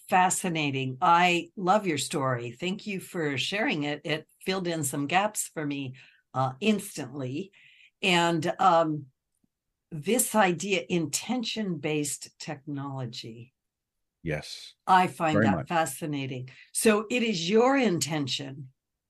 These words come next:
Speaker 1: in the technology. And, and the question is, you know, for me and the listener, what about our intention or our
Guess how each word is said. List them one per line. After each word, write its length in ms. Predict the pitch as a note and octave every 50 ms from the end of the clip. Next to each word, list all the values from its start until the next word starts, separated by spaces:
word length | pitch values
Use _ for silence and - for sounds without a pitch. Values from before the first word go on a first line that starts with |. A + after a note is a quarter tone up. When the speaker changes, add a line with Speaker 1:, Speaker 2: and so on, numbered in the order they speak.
| _ _ -
Speaker 1:
in 180 | F3+ F3+ F3 E3
the 80 | D#3+
technology. 920 | D3+ F3+ F3+ D#3 D#3 D#3+ D3+ D3 D3 D3 D3 C3+ B2+ D3 E3 F3 F#3 - F#3+
And, 220 | F#3 F3+ E3+ E3+
and 220 | - G3 F#3 F3
the 40 | F3 -
question 600 | - - A3+ A3+ A3 - - F3+ E3 D#3 D#3 D3+
is, 600 | E3+ G3 F#3+ F3 D#3+ D3+ D3+ D3 C#3 C3+ - - _ _ _ _ _ _ _ -
you 120 | - F3
know, 280 | D#3+ D#3 D3 C#3+ C#3+ C#3
for 280 | C3 - - D#3+ D#3 -
me 180 | - D3+ D#3+ D#3
and 120 | D3 C#3+
the 60 | C#3 C3+
listener, 680 | D3+ F#3+ G#3+ - - - D#3+ C3+ B2+ B2+ B2+ B2+ C3 C3 - _ _ _ _ _ - - _ -
what 340 | - G#3 G3+ F#3 G#3 G#3+
about 260 | A3 F#3+ G3+ F#3+ F3+ F3+
our 200 | F#3 F#3+ G3+ A3
intention 600 | G3 E3+ D#3+ D3 D3+ D#3+ E3 D#3 C3+ D3+ D#3 D3+
or 220 | D3 D3 D3 D3 - -
our 380 | - F#3 F#3+ G#3 A3 A3 G#3